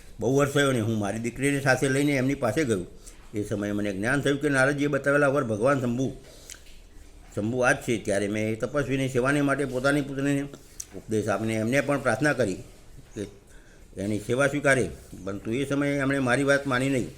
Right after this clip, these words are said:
એટલામાં ત્યાં સાંખ્ય અને વેદાંત અનુસાર બહુ મો-, મોટો વિવાદ છેડાઈ ગયો. એમની આશા,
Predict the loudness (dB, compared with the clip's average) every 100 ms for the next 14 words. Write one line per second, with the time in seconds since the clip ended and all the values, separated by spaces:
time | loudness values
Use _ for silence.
0 | -18 -18 -18 -16 -14 -6 -4 -2 -2 -2
1 | -2 0 -2 0 -2 0 2 2 0 0
2 | 2 2 0 -18 -20 -20 -18 -6 -4 0
3 | -2 -2 -6 -6 -4 0 0 2 2 4
4 | 4 4 4 0 -4 -14 -18 -18 -18 -20
5 | -20 -20 -20 -14 -4 0 0 0 -2 2
6 | 0